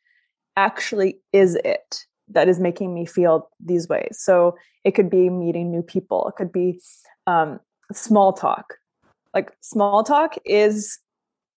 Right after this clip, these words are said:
ugh, no, <laughs> I think I am allergic to it. It's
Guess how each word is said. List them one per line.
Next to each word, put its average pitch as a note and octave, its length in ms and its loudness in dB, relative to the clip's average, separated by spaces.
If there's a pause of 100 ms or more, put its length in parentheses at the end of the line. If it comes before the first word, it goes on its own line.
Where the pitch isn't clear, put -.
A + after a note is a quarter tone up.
(440)
ugh, G3+ 520 2 (440)
no, G3+ 540 2
<laughs> - 40 -2
I G#3+ 120 4
think B3 160 2
I B3+ 80 2
am A#3+ 100 2
allergic G#3+ 640 4
to F#3 200 -4
it. F3 160 2
It's - 180 -6